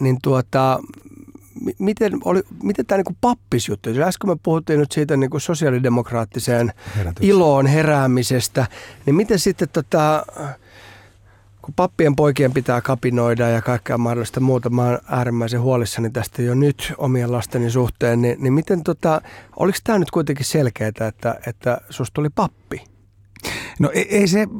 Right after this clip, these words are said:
Speaker 2: omalla tavallaan ollut. Siis, siis mulla oli hirveän selkeä kuvio aina siihen asti, kun mut vihittiin papiksi. Mut sit kun mut oli, oli vihitty papiksi, niin mut sen jälkeen mulla alkoi semmonen, että,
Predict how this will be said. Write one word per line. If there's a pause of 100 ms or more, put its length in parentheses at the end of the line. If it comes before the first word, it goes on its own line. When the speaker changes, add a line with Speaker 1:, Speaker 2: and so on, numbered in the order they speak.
(100)
Speaker 2:
omalla
tavallaan
ollut.
Siis,
siis
mulla
oli
hirveän
selkeä
kuvio
aina
siihen
asti,
kun
mut
vihittiin
papiksi.
Mut
sit
kun
mut
oli,
oli
vihitty
papiksi,
niin
mut
sen
jälkeen
mulla
alkoi
semmonen,
että,